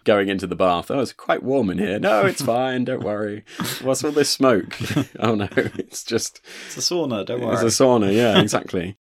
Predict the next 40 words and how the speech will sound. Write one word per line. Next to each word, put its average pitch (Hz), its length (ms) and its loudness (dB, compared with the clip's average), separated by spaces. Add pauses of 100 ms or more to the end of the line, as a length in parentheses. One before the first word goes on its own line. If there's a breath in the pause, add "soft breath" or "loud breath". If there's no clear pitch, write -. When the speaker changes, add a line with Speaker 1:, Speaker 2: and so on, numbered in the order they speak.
(220)
Speaker 1:
The 117 200 4
third 156 420 4
step - 440 -2
in 95 180 0
her 98 280 4
immediate 98 400 0
revenge 82 500 -4
is 95 100 -2
she 95 200 0
then 147 280 4
tells 98 320 2
the 98 120 0
Derevlians 90 720 0
that - 160 -6
she 104 100 0
would 101 140 2
like 104 220 -2
to 110 80 -4
visit 101 360 -4
her 90 160 -2
husband's 98 560 -4
tomb 123 520 -2
because 92 380 -2
the 107 100 0
Derevlians 107 680 2
didn't 131 280 4
give 117 260 4
back 95 260 2
Igor's 95 440 0
body. 107 400 2
They 90 100 -2
actually 87 260 -4
buried 87 440 0
it 71 160 -8
outside 80 640 -4
one 82 180 -8
of 80 120 -10
their 73 140 -4
towns, 69 520 -8
and 87 160 -8